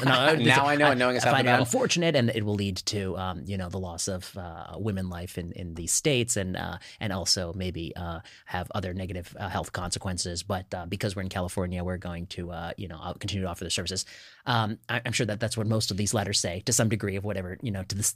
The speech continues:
Speaker 1: to the degree of, uh, you know, um, whatever, how much, how much spice you wanna put on the letter.
Speaker 2: Right.
Speaker 1: Uh, I, I can't imagine any single letter actually said anything interesting or useful.
Speaker 2: Not
Speaker 1: Like,
Speaker 2: at all.
Speaker 1: yeah, right. So, like, every, so people are putting out statements.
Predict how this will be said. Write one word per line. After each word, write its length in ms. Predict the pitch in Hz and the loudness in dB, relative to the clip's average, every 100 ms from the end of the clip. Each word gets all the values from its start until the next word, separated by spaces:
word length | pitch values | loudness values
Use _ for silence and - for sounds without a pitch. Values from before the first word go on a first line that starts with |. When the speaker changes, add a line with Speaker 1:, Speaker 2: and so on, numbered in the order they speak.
| - | 0
Speaker 1:
to 80 | 117 | 0
the 100 | 107 | 2
degree 360 | 117 117 110 110 | 2 4 2 2
of, 320 | 101 90 - _ _ _ - | -2 -8 -16 _ _ _ -8
uh, 260 | 107 92 90 | -2 -2 -2
you 140 | 101 98 | -4 -4
know, 240 | 92 87 | -4 -6
um, 240 | 85 82 90 _ - - _ _ _ _ | -8 -12 -14 _ -10 -10 _ _ _ _
whatever, 300 | - 104 87 | -4 -2 -2
how 140 | 87 101 | -4 -4
much, 260 | 98 - - - | -4 -8 -10 -2
how 100 | 123 | 0
much 180 | 117 | 2
spice 320 | - 120 113 - | 2 2 2 2
you 60 | |
wanna 140 | 107 92 | 0 0
put 100 | 107 | 2
on 80 | |
the 100 | 98 92 | 0 0
letter. 320 | - 95 107 185 - | 0 2 0 -2 2
Speaker 2:
Right. 240 | 101 82 - - _ - _ _ _ _ _ - | 4 4 -2 -20 _ -20 _ _ _ _ _ 0
Speaker 1:
Uh, 360 | 135 123 117 117 - - _ _ _ _ _ _ _ _ | 4 4 4 0 -8 -20 _ _ _ _ _ _ _ _
I, 80 | - | -4
I 40 | 131 | -4
can't 320 | - - 160 | -4 0 2
imagine 280 | 143 123 120 | 2 2 0
any 160 | 131 | 0
single 280 | 135 139 117 | 2 4 4
letter 220 | 110 104 | 4 4
actually 220 | 101 - 101 | 2 0 -2
said 140 | 104 | -2
anything 340 | 98 92 92 - - | -2 -4 -6 -8 -6
interesting 440 | 117 - - 98 | -6 -4 -4 -4
or 40 | 90 | -4
useful. 400 | 87 - - - | -6 -8 -10 0
Speaker 2:
Not 120 | 120 | 2
Speaker 1:
Like, 60 | 147 | 4
Speaker 2:
at 60 | |
all. 180 | 202 - - | 2 -4 0
Speaker 1:
yeah, 160 | 151 120 | 2 4
right. 200 | 120 120 | 2 4
So, 100 | 170 | 4
like, 200 | 160 - | 4 4
every, 180 | 185 180 - | 0 0 0
so 120 | - | 2
people 220 | 120 254 | 4 2
are 20 | 302 | 4
putting 160 | 226 | 4
out 120 | 180 | 4
statements. 560 | - 156 127 107 - - | 4 4 2 0 -2 -6